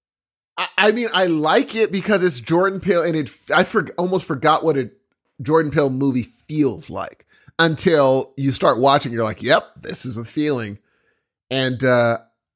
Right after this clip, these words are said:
I mean, I love seeing Kiki in, I love seeing Kaluuya, and I love seeing Steven Yeun.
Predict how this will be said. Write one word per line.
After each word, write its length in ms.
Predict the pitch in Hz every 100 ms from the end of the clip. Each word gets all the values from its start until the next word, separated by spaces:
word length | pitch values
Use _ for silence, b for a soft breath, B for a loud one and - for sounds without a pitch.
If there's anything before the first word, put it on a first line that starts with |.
| -
I 80 | 160
mean, 160 | 165
I 100 | 127
love 320 | 123 117 143
seeing 300 | - 165 151
Kiki 500 | 143 147 147 143 143 139
in, 400 | 135 135 143 156 -
I 100 | 110
love 460 | 107 117 139 151
seeing 500 | - 135 123 117 113
Kaluuya, 680 | - 113 110 139 143 139 135 127
and 100 | 117
I 60 |
love 320 | 110 120 135 135
seeing 220 | 139 123
Steven 400 | - 131 117 107
Yeun. 480 | 117 123 127 131